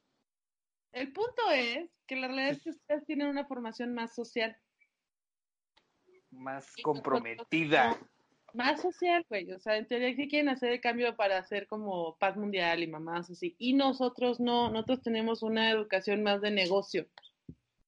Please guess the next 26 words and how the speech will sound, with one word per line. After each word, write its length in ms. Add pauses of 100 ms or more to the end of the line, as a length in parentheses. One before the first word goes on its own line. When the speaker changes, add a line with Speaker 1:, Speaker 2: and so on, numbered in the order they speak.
(500)
Speaker 2:
Por 160
eso 220
dice 260
el 140
Politécnico, 600
"La 180
técnica 360
al 80
servicio 380
de 60
la 140
patria". 360 (500)
Speaker 1:
Exacto. 680 (180)
Básicamente, 680
aquí 240
nadie 260
está 180
a 40
servicio 360
de 100
ninguna 460
puta 320
patria. 360 (1500)
Speaker 2:
Mal, 400
mal, 240
mal. 380